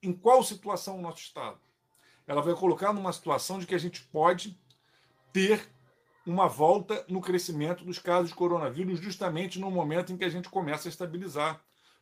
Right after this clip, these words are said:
Pra se ter uma ideia, a estimativa dos cientistas, das autoridades sanitárias, é que até agora menos de vinte por cento da população tenha sido infectada pelo covid dezenove.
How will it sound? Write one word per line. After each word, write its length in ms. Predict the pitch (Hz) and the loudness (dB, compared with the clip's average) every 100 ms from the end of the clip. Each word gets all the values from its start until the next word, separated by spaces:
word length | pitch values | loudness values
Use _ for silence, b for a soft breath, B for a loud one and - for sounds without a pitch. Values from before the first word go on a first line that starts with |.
| - | -6
Pra 100 | 185 | -6
se 140 | - | -4
ter 80 | 233 | 0
uma 160 | 214 | 2
ideia, 480 | 170 131 185 151 107 _ b | 2 4 2 2 -4 _ b
a 80 | 156 | -6
estimativa 840 | 151 - 196 175 - 214 208 - - _ b b | -4 -6 -4 -6 -4 -4 -4 -6 -16 _ b b
dos 200 | 151 170 | -6 -2
cientistas, 580 | 175 127 - 180 - 135 | -2 -4 -4 -4 -4 -2
das 180 | 180 170 | 0 0
autoridades 560 | 165 165 135 156 151 | 0 -4 -2 -2 -2
sanitárias, 720 | - 131 107 156 175 107 - - b b | -6 -8 -6 -2 -2 -2 -10 -20 b b
é 80 | 147 | -6
que 120 | 170 | -4
até 160 | - | -2
agora 440 | 196 135 156 190 151 | 0 0 2 2 2
menos 340 | 147 196 185 | -2 -2 0
de 100 | 170 | -2
vinte 320 | 143 233 233 | -2 -2 -4
por 200 | - 190 | -6 -10
cento 300 | - 180 180 | -6 -6 -4
da 80 | 170 | -4
população 560 | 170 156 151 131 - 175 | -6 -6 -2 -2 -2 -8
tenha 180 | 180 170 | -8 -8
sido 200 | 180 170 | -6 -6
infectada 580 | - 175 - 156 165 | -6 -8 -6 -4 -4
pelo 240 | 170 170 156 | -4 -8 -8
covid 340 | 156 135 143 | -8 -6 -6
dezenove. 480 | 127 135 127 104 - | -8 -8 -6 -6 -10